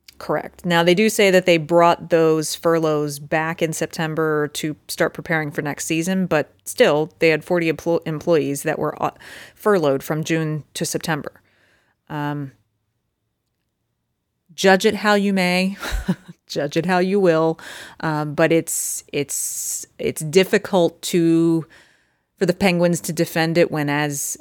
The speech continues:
as we say, they are the only sports team of the four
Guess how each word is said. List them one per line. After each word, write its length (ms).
as 220
we 80
say, 500
they 180
are 160
the 540
only 720
sports 580
team 600
of 320
the 160
four 720